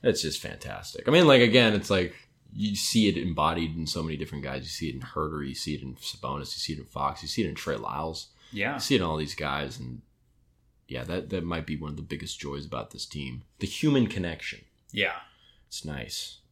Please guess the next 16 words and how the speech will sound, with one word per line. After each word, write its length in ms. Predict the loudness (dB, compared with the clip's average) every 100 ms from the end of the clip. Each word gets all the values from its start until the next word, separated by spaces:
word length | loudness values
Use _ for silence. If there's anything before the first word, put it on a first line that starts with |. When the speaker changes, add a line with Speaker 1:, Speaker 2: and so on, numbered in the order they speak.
| _ -6
Speaker 1:
They, 160 | -4
they 220 | 0 -2
don't 280 | 4 4 4
take 160 | 2 -2
things 220 | -4 -6
personally. 560 | -4 -4 -4 -6 -8 -8
They 160 | -8
all, 320 | -6 -6 -8 -12 _ _ _ _ _ _ _ _ _ -20 -20 -20 -20 -16 0
no 200 | 4 8
need 280 | 8 6 4
to 80 |
beat 220 | 0 -2 -2
the 80 |
dead 240 | 0 0 2
horse 300 | 0 -2 -4
here. 260 | -6 -8